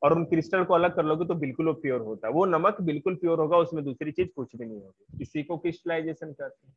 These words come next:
समझ में आया? बहुत तेज, ज्यादा गर्म पानी जो होगा ना, जिसमें घुला हुआ नमक,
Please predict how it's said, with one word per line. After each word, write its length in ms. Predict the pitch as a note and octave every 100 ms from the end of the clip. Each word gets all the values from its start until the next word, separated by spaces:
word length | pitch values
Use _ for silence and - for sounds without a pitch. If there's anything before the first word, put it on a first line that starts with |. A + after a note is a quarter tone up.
| _
समझ 180 | E3+ F3+
में 80 | G3
आया? 280 | B3+ - - - _ _ -
बहुत 480 | C#3 E3+ F#3 A#3 -
तेज, 360 | G3 G#3 F3 D#3
ज्यादा 340 | E3 E3 G#3
गर्म 320 | G3 F3 G3+
पानी 360 | F3+ D3+ C#3+ F#3
जो 140 | F#3
होगा 260 | D#3+ B2+ B2
ना, 200 | D#3+ G#3
जिसमें 340 | F3 E3 E3+
घुला 240 | D3+ D#3 E3
हुआ 200 | E3 D#3+
नमक, 320 | D3 E3